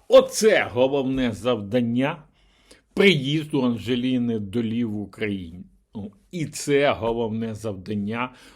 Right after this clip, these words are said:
оцього голівудського блокбастеру, який ми почали спостерігати. Не вірте,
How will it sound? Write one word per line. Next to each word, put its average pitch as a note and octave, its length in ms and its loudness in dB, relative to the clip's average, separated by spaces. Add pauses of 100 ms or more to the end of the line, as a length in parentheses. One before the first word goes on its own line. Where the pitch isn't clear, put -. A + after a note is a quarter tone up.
(100)
оцього B2 500 2
голівудського A#2+ 800 0
блокбастеру, G#2 1080 0
який G#2+ 320 -4
ми A2 200 -2
почали G#2 580 -8
спостерігати. G2 1000 -12 (600)
Не B2 220 0
вірте, G#2+ 560 -8